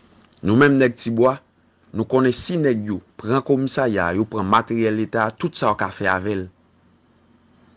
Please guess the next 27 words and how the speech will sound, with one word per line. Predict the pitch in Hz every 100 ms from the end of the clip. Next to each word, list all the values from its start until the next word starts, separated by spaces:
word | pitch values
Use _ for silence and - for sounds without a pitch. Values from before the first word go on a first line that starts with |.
| _ -
Nou | 107
menm | 117 127 120
nou | 117
chwazi | - 127 110 101 120 -
al | 120 113
goumen, | 107 131 143 135 - _ _ _
nou | 104 110 110
repouse | 175 170 156 - 143
nèg | 120 110 113
yo, | 135 - _ _ _ _ -
e | 113
nou | 120 120
menm | 120 127 123 _ _ _
materyèl | 92 110 117 120 110 104
Leta | 107 104 98
yo | 95
lan | 92 87
men | 120 107 85
nou. | 80 _ _ - - _ _ - - - _ _ _ - - - - - - _ _ -
Paske | 101 - 170 160 - _ _ -
nou | 113
pa | 135
t | 113
vle | 123 113
nèg | 127 113
yo | 113 92
antre | 104 - - 135 170